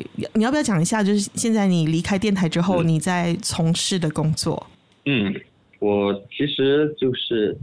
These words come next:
Speaker 2: 今年第三年了吧，离开第三年了，
Speaker 1: 好像是欸。
Speaker 2: 我都一直待在槟城。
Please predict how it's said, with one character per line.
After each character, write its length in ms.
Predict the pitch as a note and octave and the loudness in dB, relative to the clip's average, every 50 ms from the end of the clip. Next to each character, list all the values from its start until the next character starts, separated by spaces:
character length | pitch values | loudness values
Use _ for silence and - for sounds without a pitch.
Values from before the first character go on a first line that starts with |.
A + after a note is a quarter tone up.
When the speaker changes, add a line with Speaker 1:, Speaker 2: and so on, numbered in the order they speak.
| - _ - | -14 _ -2
Speaker 2:
今 100 | - G3 | 0 2
年 160 | F3+ F#3 F#3+ | 2 2 2
第 160 | G#3+ A3+ G3+ | 2 0 0
三 140 | G3 E3 D#3+ | 0 0 0
年 180 | D3+ A#2+ A2 B2+ | 2 2 2 2
了 120 | B2 G#2 | 0 0
吧， 260 | - - - - - _ _ - | -2 -2 -6 -6 -10 _ _ -4
离 140 | G2+ G#2 A2+ | -2 -2 -2
开 260 | - - C3+ A#2+ A#2+ | -2 -2 -2 -2 -2
第 180 | A#2+ - C#3+ B2+ | -2 -2 -2 -2
三 180 | C3 A#2 A2 G#2+ | -2 -2 -2 0
年 220 | G2 E2+ D2+ D#2+ | 0 -2 -2 -2
了， 200 | D#2+ D#2+ C#2+ - | -4 -4 -6 -6
Speaker 1:
好 220 | - - A#3+ A3+ - | -8 -6 -4 -2 -2
像 80 | - | -2
是 40 | - - | -2 -2
欸。 20 | |
Speaker 2:
我 100 | - A3 | 0 0
都 360 | A2 G#2+ G#2+ G#2 - - - | 0 0 0 -2 -2 -2 -2
一 60 | - | 0
直 180 | G2+ F3 - F#2+ | 0 0 -2 -2
待 200 | F#2+ F#2+ F#2+ F#2 | -2 -2 -2 -2
在 140 | F#2 - G2 F#2+ | -2 -2 -4 -4
槟 240 | - F#2+ F2 F2+ | -2 -2 -2 -2
城。 240 | F2+ - - D2 C#2+ | -2 -4 -4 -6 -4